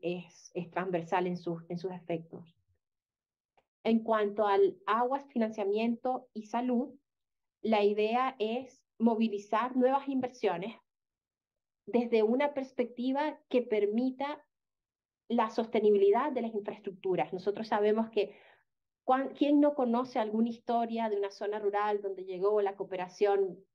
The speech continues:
japonesa, alemana, la que sea, pusieron una infraestructura y a los cinco años ya las personas de esa comunidad ya no tienen agua nuevamente? Entonces, pensar en nuevas formas de llevar lo que, la, la inversión que se necesita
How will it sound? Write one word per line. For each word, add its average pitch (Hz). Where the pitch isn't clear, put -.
japonesa, 202
alemana, 196
la 180
que 196
sea, 190
pusieron 214
una 214
infraestructura 240
y 214
a 190
los 185
cinco 208
años 214
ya 185
las 185
personas 202
de 202
esa 202
comunidad 202
ya 180
no 196
tienen 175
agua 127
nuevamente? 151
Entonces, 240
pensar 233
en 208
nuevas 285
formas 285
de 214
llevar 208
lo 226
que, 202
la, 202
la 208
inversión 185
que 262
se 254
necesita 247